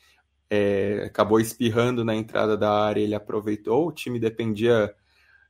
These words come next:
demais das ações do, do Gerson pelo lado esquerdo por ali, mas ainda assim tinha um tanto quanto de dificuldades,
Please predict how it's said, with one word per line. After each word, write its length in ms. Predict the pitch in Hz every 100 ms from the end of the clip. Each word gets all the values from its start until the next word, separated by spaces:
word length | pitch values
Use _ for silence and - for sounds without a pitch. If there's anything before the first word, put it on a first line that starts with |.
| -
demais 540 | 113 120 123 127 127
das 180 | 110 107
ações 460 | 107 - 110 107 98
do, 240 | 101 101
do 160 | 101 104
Gerson 480 | 104 104 107 - 107
pelo 240 | 110 104
lado 280 | 104 101 104
esquerdo 520 | - - 107 107 104
por 200 | - 107
ali, 520 | 101 107 127 143 135
mas 460 | 117 104 101 - -
ainda 320 | 107 110 113
assim 280 | 107 - 110
tinha 280 | - 113 107
um 100 | 104
tanto 260 | 110 104
quanto 280 | - 107 107
de 120 | 104
dificuldades, 880 | 101 - - 104 104 104 104 -